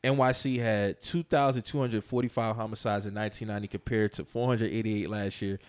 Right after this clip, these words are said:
and drill music didn't even exi-, exist back then." Chicago's deadliest year was nineteen seventy-four. Folks was listening to the O Js. You see what I'm saying? So, like, who, who was the blame then?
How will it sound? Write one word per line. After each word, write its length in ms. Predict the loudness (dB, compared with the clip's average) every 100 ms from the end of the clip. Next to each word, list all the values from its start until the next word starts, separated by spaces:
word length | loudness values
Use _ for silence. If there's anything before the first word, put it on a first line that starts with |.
| -20 -8
and 140 | -4
drill 240 | 2 4
music 320 | 4 2 2 0
didn't 160 | -2
even 240 | -2 -2 -2
exi-, 260 | -2 -2 -2
exist 560 | -6 0 0 0 -2
back 240 | -4 -4 -6
then." 220 | -12 -12 -18 _ _ _ _ _ _ _ _ _ _ _ _ _ _
Chicago's 580 | -4 2 4 6 6 6
deadliest 420 | 4 4 2 4
year 140 | 2
was 100 | 2
nineteen 320 | -2 -4 -4 -2
seventy-four. 600 | -2 -2 -4 0 2 2
Folks 240 | 0 -2
was 100 | -2
listening 320 | -2 -4 -8
to 140 | -4 -2
the 80 | 2
O 180 | 2
Js. 380 | 0 -4 -6 -12 -20 -12
You 80 | -4
see 100 | -2
what 20 |
I'm 60 | 0
saying? 260 | 2 0 0
So, 180 | 0
like, 280 | 2 0 -2 -10 -20 -20 -2
who, 320 | 8 10 10 6 4
who 260 | 8 8
was 120 | 8
the 100 | 6
blame 680 | 4 4 4 4 4 0 -2 0
then? 440 | 2 4 0